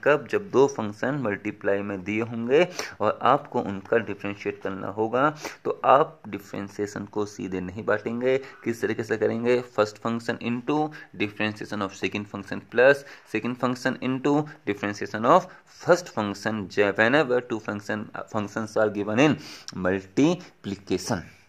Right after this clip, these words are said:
इस टाइप का, ठीक है ना, याद हो गया। और अगर सम में होंगे तो भाई डायरेक्ट बढ़ जाएगा, डिफरेंस में होंगे तो भी डायरेक्ट बढ़ जाएगा। अगर सम में होंगे, अगर फंक्शन आपके सम में है,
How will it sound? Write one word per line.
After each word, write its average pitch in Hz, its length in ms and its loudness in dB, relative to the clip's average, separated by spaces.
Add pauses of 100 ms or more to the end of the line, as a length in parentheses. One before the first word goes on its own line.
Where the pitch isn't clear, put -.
(180)
इस - 180 -2
टाइप - 240 2
का, - 140 -12 (320)
ठीक 151 140 -2
है 147 60 2
ना, 117 100 -2 (200)
याद 107 120 4
हो 120 100 0
गया। 135 160 -2 (400)
और 117 100 8
अगर 123 120 4
सम 131 180 -2
में 143 120 2
होंगे 143 240 -2
तो 127 400 -2
भाई 95 200 2
डायरेक्ट 98 420 4
बढ़ 107 100 0
जाएगा, 107 460 2 (140)
डिफरेंस 135 420 0
में 143 80 -4
होंगे 143 240 -2
तो 101 420 -2
भी 143 360 0 (180)
डायरेक्ट 92 460 2
बढ़ 87 140 2
जाएगा। 87 280 -6
अगर 92 100 -6
सम 110 220 -2
में 120 160 2
होंगे, 123 260 0
अगर 101 260 2
फंक्शन 101 380 -4
आपके 104 300 -4
सम 113 240 -2
में 123 160 0
है, 123 200 -6